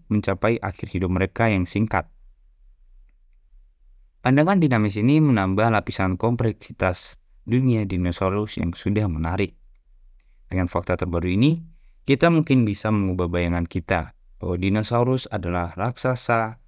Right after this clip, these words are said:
purba yang tumbuh lambat dan berusia hingga ratusan tahun lamanya, diganti dengan gambaran makhluk hidup yang tumbuh dengan cepat dan menjalani kehidupan dengan cepat pula.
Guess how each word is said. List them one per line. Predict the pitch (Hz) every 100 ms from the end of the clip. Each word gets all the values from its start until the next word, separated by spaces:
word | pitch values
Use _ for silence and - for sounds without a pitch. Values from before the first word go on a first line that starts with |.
| _
purba | 117 113 104 98 95 - -
yang | 95 90 87 117
tumbuh | 123 120 117 107
lambat | 107 107 95 92 85 _
dan | 95 87 85
berusia | - 90 - 98 90 85
hingga | 92 87 87
ratusan | 82 87 87 85 85
tahun | 90 87 87 -
lamanya, | 85 82 90 131 151 - _ _ _ -
diganti | 117 127 139 135 160 160 160 - _ _ 107
dengan | 104 101 95 92
gambaran | 92 90 90 95 95 92 - _ _ _ _ - -
makhluk | 135 131 131 117
hidup | 117 107 110 - _ _ 107
yang | 98 90
tumbuh | - 101 95 90 90
dengan | 92 87 85
cepat | - - 147 - - _ _ -
dan | 131 143
menjalani | 120 104 95 95 104 107
kehidupan | - 92 87 - 98 95
dengan | 85 78
cepat | - - 82
pula. | 117 123